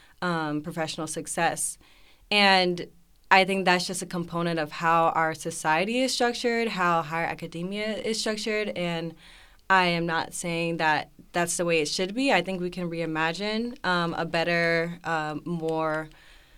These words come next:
well, um, <laughs> space and field to, to reside and inhabit. Um, but that is the way things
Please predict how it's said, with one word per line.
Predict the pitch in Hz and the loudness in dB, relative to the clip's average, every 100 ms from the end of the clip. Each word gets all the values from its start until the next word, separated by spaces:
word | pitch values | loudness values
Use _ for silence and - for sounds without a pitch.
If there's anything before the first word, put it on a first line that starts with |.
| - - _ _ - _ _ _ - - - - - | -20 -20 _ _ -20 _ _ _ -20 -20 -20 -20 -12
well, | 175 175 170 170 190 220 - | 0 6 6 6 4 -2 4
um, | 196 185 180 170 170 196 - 277 | 6 8 6 4 2 4 6 6
<laughs> | 302 349 | 6 2
space | 349 - 214 208 240 - - - | 0 4 6 6 4 0 -2 0
and | 202 196 190 190 202 | 4 6 4 2 0
field | 185 180 185 208 220 | 2 4 4 2 -2
to, | - 190 185 185 180 165 - | -2 0 2 2 2 -2 -10
to | - 202 190 175 170 160 | -6 -2 0 0 0 -2
reside | 180 175 175 175 190 | -2 0 2 4 2
and | 180 175 | 2 -2
inhabit. | 156 170 175 214 247 - - - - - | -4 -2 -2 2 0 -2 -14 -20 -20 -4
Um, | 196 196 | 0 0
but | 185 | 2
that | 180 175 | 4 4
is | 180 175 | 2 0
the | 160 | -6
way | 160 165 | -4 -4
things | 165 170 175 | -2 -4 -4